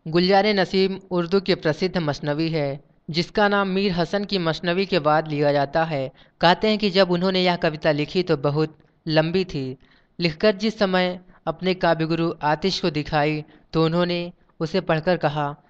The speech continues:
"बेटा, भला इतनी लंबी कविता कौन पढ़ेगा? या तो तुम पढ़ोगे कि तुमने लिखी है, या मैं पढ़ूंगा कि मैं तुम्हारा गुरु हूँ। जाओ, इसे संक्षिप्त कर डालो।" इस आदेश के अनुसार नसीम ने उसे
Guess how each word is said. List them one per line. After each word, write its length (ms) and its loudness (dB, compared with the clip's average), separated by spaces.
"बेटा, 460 -2
भला 220 0
इतनी 300 -2
लंबी 260 0
कविता 300 -2
कौन 300 -2
पढ़ेगा? 520 -6
या 120 2
तो 120 -6
तुम 240 -4
पढ़ोगे 540 -4
कि 320 -6
तुमने 180 -2
लिखी 380 -2
है, 260 -4
या 120 0
मैं 180 -2
पढ़ूंगा 520 -4
कि 80 -4
मैं 180 0
तुम्हारा 300 -4
गुरु 260 -4
हूँ। 260 -10
जाओ, 400 0
इसे 220 -4
संक्षिप्त 500 -4
कर 160 -2
डालो।" 420 -6
इस 300 -2
आदेश 440 4
के 100 -2
अनुसार 460 0
नसीम 340 -4
ने 380 -4
उसे 380 -4